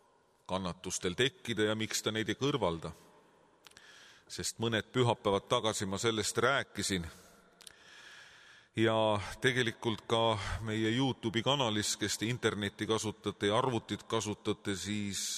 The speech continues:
äkki oli selle nädala algul ka me kõnelustes Piibliga või põ-,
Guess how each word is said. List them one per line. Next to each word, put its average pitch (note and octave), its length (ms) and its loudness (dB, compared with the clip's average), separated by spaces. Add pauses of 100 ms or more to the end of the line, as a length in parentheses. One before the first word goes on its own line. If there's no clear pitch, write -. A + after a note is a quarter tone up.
(1040)
äkki G2+ 260 -6
oli G2+ 140 -2
selle G#2 280 0
nädala G#2+ 360 0
algul A2 420 0 (1080)
ka F#2+ 120 -6 (320)
me F#2+ 360 -6 (1000)
kõnelustes G2 680 -2
Piibliga G2 720 -2 (160)
või G2 120 -2
põ-, A#2+ 240 0